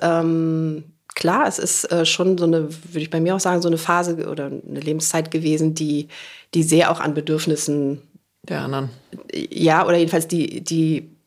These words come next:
Speaker 1: ihre Themen zu meinem Bedürfnis gemacht haben.
Speaker 2: <laughs> Schön.
Speaker 1: Habe ich das jetzt
Speaker 2: Ja.
Speaker 1: richtig gesagt? Ja,
Speaker 2: Mhm.
Speaker 1: so war's, ne?
Speaker 2: Mhm.
Speaker 1: So. Aber die, so, so ganz auf dich selber zu gucken und, ähm,
Speaker 2: Ihre Bedürfnisse zu deinen Themen gemacht.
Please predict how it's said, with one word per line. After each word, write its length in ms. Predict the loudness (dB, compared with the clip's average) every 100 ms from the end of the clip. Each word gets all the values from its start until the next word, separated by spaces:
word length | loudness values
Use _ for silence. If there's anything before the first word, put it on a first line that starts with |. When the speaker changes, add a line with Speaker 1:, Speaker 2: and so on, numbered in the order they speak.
| _
Speaker 1:
ihre 300 | 4 4 2
Themen 580 | 4 4 6 2 -2 -8 _
zu 100 | -2
meinem 240 | 2 2
Bedürfnis 500 | 2 2 2 2 0
gemacht 360 | 0 -2 -2 -2 -2 4
haben. 240 | 2 4
Speaker 2:
<laughs> 600 | 2 2 0 -2 0 0
Schön. 240 | 2 0 0
Speaker 1:
Habe 140 | -4
ich 40 | -4
das 120 | -2
jetzt 160 | -4 -6 -16 -4
Speaker 2:
Ja. 80 |
Speaker 1:
richtig 220 | 0 0 0
gesagt? 300 | 0 0 0
Ja, 100 | -2
Speaker 2:
Mhm. 280 | -4 -10 -6
Speaker 1:
so 140 | -4
war's, 220 | -4 -6 -8
ne? 160 | -8
Speaker 2:
Mhm. 120 | -8 -4
Speaker 1:
So. 200 | -4 -4 -8 -6 -6 -6 -10 -2
Aber 240 | 0 2
die, 380 | 2 2 2 2 -4 -18 -20 -8
so, 80 | -8 -6
so 140 | -4 0
ganz 320 | 2 2 2
auf 160 | -4
dich 160 | -4 0
selber 320 | 0 2 0
zu 140 | -2 -6
gucken 400 | -10 -8 -8 -8
und, 500 | -6 -8 -4 -4 -4
ähm, 420 | -8 -6 -8 -10 -6
Speaker 2:
Ihre 240 | -4 -4
Bedürfnisse 560 | -4 -2 -2 -2 -6 -6
zu 140 | -6
deinen 300 | -2 -2 -2
Themen 240 | -6 -10 -10
gemacht. 260 | -10 -14